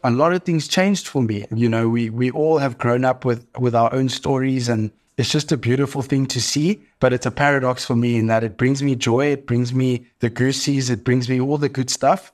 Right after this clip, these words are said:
But then on the other side, there is an element of pain that it brings that I could not be on that field doing what they are doing for the nation. And I had that opportunity, and it was taken away from me by no means of my own doing,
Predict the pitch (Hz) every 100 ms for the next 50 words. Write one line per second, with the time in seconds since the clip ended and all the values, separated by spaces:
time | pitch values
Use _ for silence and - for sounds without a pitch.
0 | _ - 123 123 127 127 123 127 143 147
1 | 139 131 127 120 - _ 120 120 156 160
2 | 143 131 131 127 123 123 113 98 - 160
3 | 165 143 120 92 113 107 117 113 - _
4 | 135 131 - 127 120 123 127 120 113 113
5 | 117 - 131 120 120 113 _ _ - 123
6 | 131 135 123 120 117 127 127 120 117 117
7 | 113 131 120 107 110 120 120 110 107 107
8 | - 123 107 135 127 123 117 - - 117
9 | 117 117 117 110 - _ _ 104 123 120
10 | 143 143 131 117 123 123 135 123 120 120
11 | 120 117 113 127 147 135 139 123 113 113
12 | 117 131 127 120 131 90